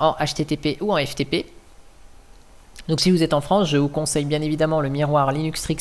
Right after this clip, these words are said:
point F R qui dépote, voilà. Qui a un débit vraiment très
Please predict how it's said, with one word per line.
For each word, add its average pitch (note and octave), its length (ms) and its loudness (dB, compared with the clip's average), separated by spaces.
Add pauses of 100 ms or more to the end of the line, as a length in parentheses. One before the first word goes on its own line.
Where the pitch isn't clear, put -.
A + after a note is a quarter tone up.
point C3+ 160 -2
F - 80 -6
R G3 160 0 (560)
qui - 280 2 (100)
dépote, D#3+ 960 2 (220)
voilà. A#2+ 260 0 (3000)
Qui - 160 -8
a C3 60 -2
un C3 60 -2
débit C#3 380 -2
vraiment C3+ 540 -4
très - 280 -2